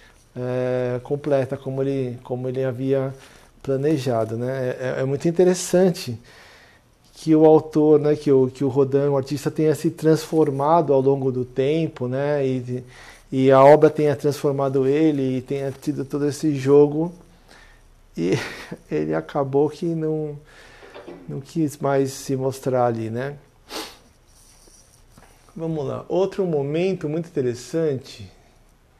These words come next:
da, do encontro da, da poesia com o, com a arte plástica, é, vamos vir aqui pro Brasil. É, na, nos nossos modernistas,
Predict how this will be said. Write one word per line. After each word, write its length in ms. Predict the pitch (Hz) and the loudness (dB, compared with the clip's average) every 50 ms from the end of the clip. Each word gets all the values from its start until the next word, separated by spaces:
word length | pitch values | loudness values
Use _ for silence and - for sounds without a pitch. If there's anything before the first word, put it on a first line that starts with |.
| _ _ _ _ _ _ _ _ _ _ _ _ _ _ - | _ _ _ _ _ _ _ _ _ _ _ _ _ _ -10
da, 220 | 123 131 131 131 | -6 -4 -4 -2
do 140 | 127 131 139 | -2 -2 -2
encontro 580 | 139 135 135 - 151 156 160 160 156 - 139 | -2 -4 -4 -2 0 0 0 0 -2 -2 -4
da, 280 | 127 123 123 120 120 120 | -4 -4 -4 -4 -6 -6
da 140 | 120 120 113 | -6 -8 -8
poesia 840 | 117 - - 123 120 120 113 113 110 113 123 147 160 151 135 120 113 | -8 -6 -4 -4 -4 -4 -4 -6 -8 -4 -2 0 2 2 2 0 0
com 180 | - - 123 | -4 -6 -6
o, 500 | 120 120 123 117 117 113 113 107 101 104 - - - - - _ _ _ _ _ _ | -4 -4 -2 -2 -2 -4 -4 -6 -8 -12 -18 -20 -20 -20 -20 _ _ _ _ _ _
com 160 | - - 127 113 | -14 -12 -10 -10
a 80 | 117 | -8
arte 200 | 117 117 - - | -10 -10 -12 -10
plástica, 600 | - - 151 139 135 135 - - - - - - - _ _ _ _ _ _ _ _ _ _ _ _ _ _ | -6 -2 0 0 0 -2 -6 -14 -20 -20 -20 -20 -20 _ _ _ _ _ _ _ _ _ _ _ _ _ _
é, 480 | - 175 151 151 147 147 143 143 143 143 - - _ _ | -10 -8 -6 -4 -4 -4 -4 -6 -6 -8 -12 -18 _ _
vamos 220 | - 151 151 156 147 | -4 -2 -2 -2 -2
vir 80 | 156 | -2
aqui 160 | 151 147 - 156 | -2 -4 -4 -4
pro 120 | 147 151 | -4 0
Brasil. 500 | 151 160 160 151 131 113 110 107 98 98 - _ _ _ _ _ _ _ _ _ _ _ _ _ _ _ _ _ _ - - - - _ _ _ _ _ _ _ _ _ _ _ | 2 2 2 2 0 -2 -6 -8 -10 -12 -16 _ _ _ _ _ _ _ _ _ _ _ _ _ _ _ _ _ _ -20 -20 -20 -20 _ _ _ _ _ _ _ _ _ _ _
É, 480 | - 151 156 156 147 143 143 131 127 - - _ _ _ _ _ _ _ _ - _ _ _ _ _ _ - | -8 -4 -4 -4 -4 -4 -6 -10 -12 -16 -20 _ _ _ _ _ _ _ _ -20 _ _ _ _ _ _ -10
na, 600 | 165 156 175 185 196 202 196 196 190 185 160 - - _ _ _ _ _ _ _ _ _ _ _ _ _ _ _ _ - - - _ _ _ _ _ - | -6 -4 -2 2 4 4 4 4 2 -2 -4 -8 -14 _ _ _ _ _ _ _ _ _ _ _ _ _ _ _ _ -20 -20 -20 _ _ _ _ _ -8
nos 300 | 185 180 160 165 156 131 | -4 -2 0 0 0 2
nossos 280 | 185 185 180 196 185 | 2 2 2 0 0
modernistas, 1040 | 185 165 160 160 143 151 143 147 156 190 220 214 - - 127 123 - - - - | 4 6 6 8 8 6 4 4 2 0 0 -2 -4 -6 -6 -6 -8 -10 -16 -16